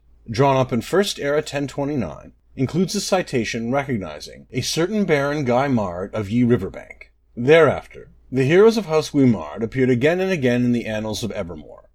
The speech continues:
There was a Baron Captain Olsian Guimard in the All Flags Navy of First Era twenty-two sixty, a Baroness Faline Guimard defending Bancorai Garrison against the Elysian Legions in First Era twenty-three oh five,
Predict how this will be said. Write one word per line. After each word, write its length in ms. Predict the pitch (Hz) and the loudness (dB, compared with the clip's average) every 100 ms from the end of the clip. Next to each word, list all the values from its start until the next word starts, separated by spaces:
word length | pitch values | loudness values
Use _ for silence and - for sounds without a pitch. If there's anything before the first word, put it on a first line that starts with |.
| _ - | _ -2
There 200 | 123 123 | 4 4
was 160 | 120 | 4
a 40 | 117 | 2
Baron 380 | 117 143 147 135 | 2 2 2 0
Captain 460 | 151 127 151 147 | 0 0 0 -4
Olsian 500 | 127 127 - 127 117 | -2 -2 0 0 0
Guimard 580 | 107 110 104 87 85 131 | 0 -2 -2 -6 -8 -4
in 120 | 131 | 0
the 100 | 123 | 0
All 200 | 117 127 | 4 2
Flags 420 | 127 131 123 104 | 2 0 0 0
Navy 380 | 107 98 98 120 | -4 -4 -4 -4
of 100 | 120 | -6
First 340 | - 123 117 - | -4 -2 -2 -4
Era 180 | 113 | -4
twenty-two 440 | 107 - 98 92 104 | -4 -6 -8 -8 -8
sixty, 500 | - 131 - - - _ _ | -6 -6 -6 -14 -20 _ _
a 120 | - 120 | -2 4
Baroness 500 | 139 135 127 120 - | 6 6 4 0 0
Faline 460 | 131 117 120 113 | 0 2 0 0
Guimard 640 | 110 170 127 78 - 170 151 | 0 0 0 -2 -8 -8 -6
defending 500 | 127 131 123 123 120 | -2 0 2 2 2
Bancorai 500 | 131 139 147 131 117 | 0 0 2 4 4
Garrison 640 | 123 120 95 - 98 123 | 2 2 0 -8 -12 -12
against 320 | 117 123 120 | -4 -4 -2
the 120 | 127 | -2
Elysian 600 | 117 113 147 - 165 147 | 0 2 0 -2 -2 2
Legions 520 | 120 107 82 90 113 - | 2 0 -4 -10 -12 -8
in 160 | 110 | -8
First 280 | - 127 - | -2 -2 -2
Era 180 | 113 107 | -4 -6
twenty-three 500 | - - 101 - 95 | -8 -8 -8 -8 -8
oh 100 | 87 | -10
five, 360 | - 123 87 | -6 -4 -4